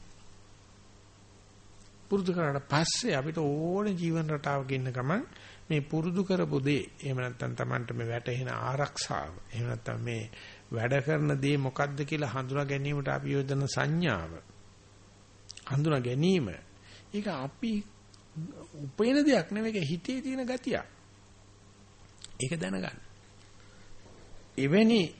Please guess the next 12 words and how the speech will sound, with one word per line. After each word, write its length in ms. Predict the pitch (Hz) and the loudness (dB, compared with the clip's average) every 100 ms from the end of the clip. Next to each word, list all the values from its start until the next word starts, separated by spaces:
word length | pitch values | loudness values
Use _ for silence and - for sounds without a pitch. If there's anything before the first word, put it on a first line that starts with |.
| - - - | -14 -14 -12
සතියක් 480 | - 147 165 170 160 | -4 -4 0 -2 -2
සඳහා 400 | - 165 165 147 | -2 0 0 0
මොකද්ද 380 | 135 - 180 151 | -2 -4 -2 0
ආසන්නෙන් 880 | 120 131 170 196 180 190 160 151 131 | 0 2 4 4 2 0 0 0 2
බලපාන 480 | 131 127 127 123 | 0 0 -2 -2
කාරණා, 380 | 113 113 110 107 | -2 -2 -2 -4
මොකද්ද 420 | 110 127 156 143 | -6 -2 -2 -2
කිට්ටුවෙම 600 | 139 - 147 - 208 202 190 | -4 -4 -6 -2 2 2 2
උදව් 320 | 151 160 165 | 4 4 2
කරන්නේ 340 | 170 156 135 | 0 0 -2
කියලා 200 | 131 120 | -2 -2
ගත්තොත්, 460 | 113 113 - - | -2 -6 -4 -4